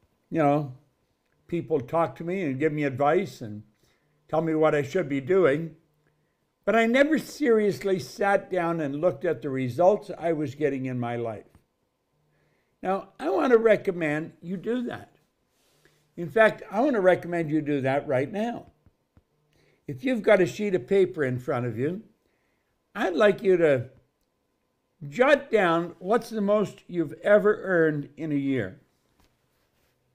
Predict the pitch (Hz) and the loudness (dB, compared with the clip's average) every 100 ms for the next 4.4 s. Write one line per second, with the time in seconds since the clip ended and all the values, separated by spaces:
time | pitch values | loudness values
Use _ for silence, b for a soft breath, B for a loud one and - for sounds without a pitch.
0 | _ _ _ _ _ _ _ _ _ _ | _ _ _ _ _ _ _ _ _ _
1 | _ _ - 185 185 190 185 185 196 180 | _ _ -4 0 4 6 6 6 6 8
2 | 165 170 - 175 190 220 180 165 160 190 | 8 6 0 -2 0 2 2 4 4 4
3 | 175 131 170 156 156 143 180 147 139 127 | 4 0 0 2 4 4 4 2 -2 -6
4 | 165 226 277 | -8 -8 -10